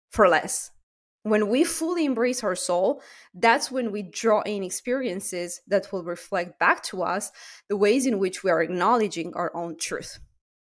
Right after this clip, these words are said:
All right, my loves, this is what I have for you. I promise you we're gonna talk more about this topic. Today was just,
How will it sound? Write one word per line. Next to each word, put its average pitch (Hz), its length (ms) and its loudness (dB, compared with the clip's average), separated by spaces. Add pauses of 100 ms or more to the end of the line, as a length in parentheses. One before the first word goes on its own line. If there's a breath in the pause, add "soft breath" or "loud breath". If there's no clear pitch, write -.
(440 loud breath)
All 226 60 0
right, 226 100 4
my 208 120 4
loves, 170 280 0 (280)
this 233 600 4 (280)
is 190 160 -4
what 180 100 0
I 165 40 -2
have 202 300 -4
for 220 140 -6
you. 208 300 -6
I 214 160 -10
promise - 580 0
you 294 60 -4
we're 262 100 2
gonna 202 160 0
talk 202 340 -6
more 208 460 4
about 190 240 4
this 190 160 -4
topic. 190 440 -4
Today 185 260 -2
was 175 320 -6
just, 294 520 -2